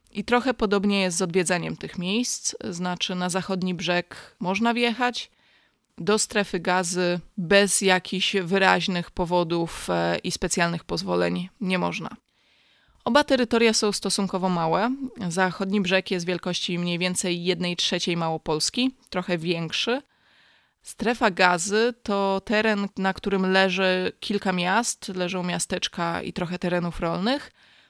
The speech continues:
No ale gdyby porównywać wielkość, to jest to strefa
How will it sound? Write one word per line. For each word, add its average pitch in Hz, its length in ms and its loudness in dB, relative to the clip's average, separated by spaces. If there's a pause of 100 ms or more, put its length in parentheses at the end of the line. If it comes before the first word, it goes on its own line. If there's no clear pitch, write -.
(200)
No 202 100 2
ale 208 180 6
gdyby 208 280 4
porównywać 190 560 2
wielkość, 185 720 -2
to 196 300 0
jest 190 340 0
to 185 180 -2
strefa 185 640 0